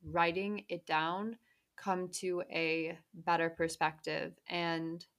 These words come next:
I think that can be just very healing because it's so much more tangible. You get it out of your mind and onto paper,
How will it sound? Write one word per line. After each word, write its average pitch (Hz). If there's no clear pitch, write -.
I 185
think 185
that 175
can 170
be 165
just 165
very 160
healing 165
because 156
it's -
so 202
much 202
more 196
tangible. 165
You 151
get 170
it 170
out 170
of 165
your 165
mind 160
and 160
onto 165
paper, 190